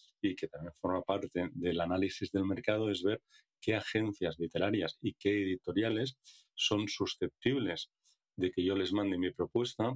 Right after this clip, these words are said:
porque mi propuesta encaja en aquello que la, la editorial publica. Es decir, no tiene ningún sentido,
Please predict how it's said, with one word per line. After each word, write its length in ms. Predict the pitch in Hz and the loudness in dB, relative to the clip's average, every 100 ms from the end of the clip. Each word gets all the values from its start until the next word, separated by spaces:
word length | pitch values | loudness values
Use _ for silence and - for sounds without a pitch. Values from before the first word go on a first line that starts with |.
| 131 | -2
porque 280 | 110 - 92 | -4 0 -2
mi 160 | 90 | -2
propuesta 640 | - 87 110 110 - 113 - | -2 -2 0 -2 0 -2 -2
encaja 720 | 87 80 - 107 - - 135 - | -6 -6 -2 -2 -2 -2 -2 -2
en 160 | 101 87 | -2 0
aquello 600 | 82 - 98 92 107 139 _ - _ - | -2 0 0 2 -2 -4 _ -20 _ 0
que 340 | 87 95 - - | 2 2 -2 -2
la, 460 | 95 82 80 80 - | 0 2 0 -2 0
la 220 | 92 90 | 0 2
editorial 580 | 90 - 82 87 98 - _ _ | 0 0 0 2 0 -2 _ _
publica. 540 | 98 90 85 - - _ _ _ _ _ _ _ - | 0 2 0 -2 -6 _ _ _ _ _ _ _ -4
Es 160 | 117 | 0
decir, 360 | 95 90 101 - _ _ - | 0 2 -2 -2 _ _ -2
no 140 | 98 101 | -2 2
tiene 180 | 101 | 2
ningún 280 | 98 98 98 | 2 0 0
sentido, 540 | - 87 113 113 82 | -2 0 0 0 -2